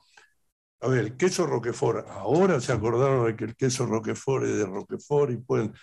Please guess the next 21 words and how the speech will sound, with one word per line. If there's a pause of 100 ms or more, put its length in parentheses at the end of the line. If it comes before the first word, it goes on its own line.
(520)
hace,
no
sé,
mi
bisabuelo
consumiría
en
Argentina
el
queso
Roquefort, (100)
a
eso
vamos. (760)
Eso
es
un
poco (400)
el
límite
comercial.